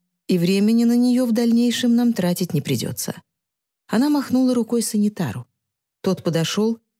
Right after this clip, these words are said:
и миссис Рот ему велела: «Когда сможет стоять, припроводите ее в комнату ожидания.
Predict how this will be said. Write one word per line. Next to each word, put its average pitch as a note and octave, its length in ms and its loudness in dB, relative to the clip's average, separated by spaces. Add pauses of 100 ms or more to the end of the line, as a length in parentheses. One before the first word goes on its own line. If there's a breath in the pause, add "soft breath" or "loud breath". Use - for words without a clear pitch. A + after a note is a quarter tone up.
(140)
и G3 120 2
миссис F#3+ 380 0
Рот A#3+ 240 0
ему G3+ 240 0
велела: C3+ 460 -2 (800)
«Когда F3 340 -2
сможет G3 400 -2
стоять, G#3 640 -4 (320)
припроводите A#3+ 760 0
ее F#3+ 140 2
в F3+ 80 -8
комнату G3+ 460 0
ожидания. C3+ 640 0